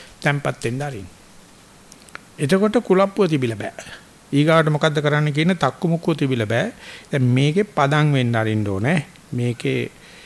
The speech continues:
අපි කියන ඔය වල්දෙල් මාළුවක් එහෙම උයපුවාම උයපු වෙලාවෙම කන්නේ නෑ. ඒක රෑ උයලා උදේ වෙනකොට හීල් වුණාට පස්සේ තමයි රසෙ එන්නේ. කිරි උණු කර දොවාගත්ත ගමන් මොහොන් දාන්නේ නෑ.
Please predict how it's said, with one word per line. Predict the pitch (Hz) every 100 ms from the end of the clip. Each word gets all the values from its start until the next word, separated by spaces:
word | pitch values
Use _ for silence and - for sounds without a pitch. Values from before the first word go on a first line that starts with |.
| - - -
අපි | 117 117 123
කියන | - 127 127
ඔය | 135 135
වල්දෙල් | 123 120 127 135
මාළුවක් | 135 135 139 135
එහෙම | 139 135
උයපුවාම | 127 143 175 151 156 113 165 - - - - -
උයපු | 147 160 165
වෙලාවෙම | 180 180 196 208
කන්නේ | 156 147 139
නෑ. | - - - - - - - - - - -
ඒක | 147 156 180 170 147
රෑ | 127 131 160
උයලා | 175 170 180 202
උදේ | 156 175 185
වෙනකොට | 185 208 190
හීල් | 143 190 202
වුණාට | 208 202 185
පස්සේ | 160 170
තමයි | 165 202
රසෙ | 185 151 113
එන්නේ. | 98 101 - - - - - - - - - - - - -
කිරි | - - 170 190
උණු | 165 170
කර | 190 170 143 143 117 131
දොවාගත්ත | 117 151 170 190 190 196
ගමන් | 190 202 220
මොහොන් | 180 175 185
දාන්නේ | 175 156 139 -
නෑ. | -